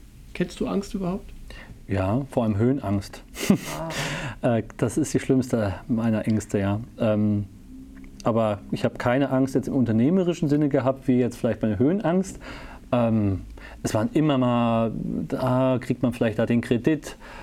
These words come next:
Speaker 2: äh, den bräuchte man, um jetzt seine Träume zu verwirklichen.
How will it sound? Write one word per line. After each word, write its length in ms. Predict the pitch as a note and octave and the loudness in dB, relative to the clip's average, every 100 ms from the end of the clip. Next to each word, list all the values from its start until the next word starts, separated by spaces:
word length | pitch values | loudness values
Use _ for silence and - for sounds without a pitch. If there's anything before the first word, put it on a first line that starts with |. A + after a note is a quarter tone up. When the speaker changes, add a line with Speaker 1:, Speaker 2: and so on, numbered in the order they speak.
| - - | -16 -2
Speaker 2:
äh, 80 | B2+ | 2
den 180 | B2 A2 | 2 2
bräuchte 440 | - D3 D#3 - | 2 4 2 2
man, 220 | C#3 C3+ | 2 4
um 120 | C3 | 4
jetzt 140 | B2 A#2 | 2 2
seine 440 | A#2+ A#2+ A#2 A#2 | 2 4 2 2
Träume 300 | C3 C3+ D#3+ | 4 4 4
zu 140 | - C#3 | 0 2
verwirklichen. 680 | B2+ B2+ C3+ D3 C3 C3 | 4 4 4 2 2 -2